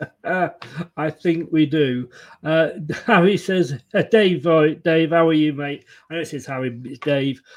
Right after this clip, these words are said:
"Chris, can you have a word with Yori, see what's <laughs> going on?" Oh, if only, if only I could. I mean, just, let me just, uh, let me just ring him up, shall I? Hmm.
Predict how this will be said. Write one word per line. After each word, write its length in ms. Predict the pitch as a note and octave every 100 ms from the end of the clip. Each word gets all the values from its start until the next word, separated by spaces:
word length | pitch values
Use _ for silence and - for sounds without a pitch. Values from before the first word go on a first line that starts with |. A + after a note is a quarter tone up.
| - _
"Chris, 180 | G3+
can 180 | - F#3
you 80 | F#3+
have 140 | F#3
a 40 | F3
word 200 | E3+ E3
with 120 | D#3
Yori, 480 | D#3 D#3 D3+ D3+ C#3
see 280 | - D#3 D3
what's 260 | D3 -
<laughs> 20 |
going 440 | _ C#3+ - G3+ -
on?" 280 | F#3+ F#3 F3+ - _ - D#3+ - -
Oh, 300 | G#3+ A3 G#3+ -
if 220 | D#3 - _
only, 560 | D#3+ E3+ E3 D3+ C3 A2+ _ _ -
if 180 | D3 - D#3+
only 460 | E3 E3+ D#3 D3
I 300 | D3 C#3+ C3+ _
could. 300 | C3 A#2+ A2+ _ _ _ _
I 40 | D3+
mean, 160 | C3+
just, 200 | C#3 -
let 100 | G3+
me 80 | F3+
just, 180 | - -
uh, 40 |
let 120 | E3
me 100 | F3
just 160 | E3 - D#3
ring 160 | E3
him 120 | D#3 C3
up, 100 | -
shall 280 | - A2 A#2
I? 340 | _ _ -
Hmm. 540 | E3 E3 D#3+ D#3 D#3